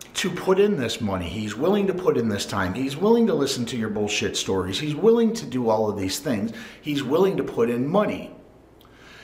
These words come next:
So he's willing to go into a relationship. Great. Perfect. I understand that, Jared. Great. Same concept. He's putting in all of this money,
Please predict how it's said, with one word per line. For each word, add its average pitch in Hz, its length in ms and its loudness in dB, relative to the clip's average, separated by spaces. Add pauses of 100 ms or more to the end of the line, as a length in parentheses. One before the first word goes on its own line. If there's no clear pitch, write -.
(180)
So 165 240 0
he's 160 280 -4
willing 185 460 2
to 156 160 -4
go 131 260 2
into 127 340 0
a 123 80 4
relationship. 127 840 0 (640)
Great. - 720 -2
Perfect. 208 460 0
I 147 140 2
understand 165 520 -2
that, 120 220 -2
Jared. 113 420 2
Great. 120 440 -2 (400)
Same 233 520 2
concept. 208 840 0 (280)
He's 220 520 0
putting 196 580 0
in 185 240 0
all 165 400 4
of 208 140 2
this 196 320 -4
money, 113 440 -2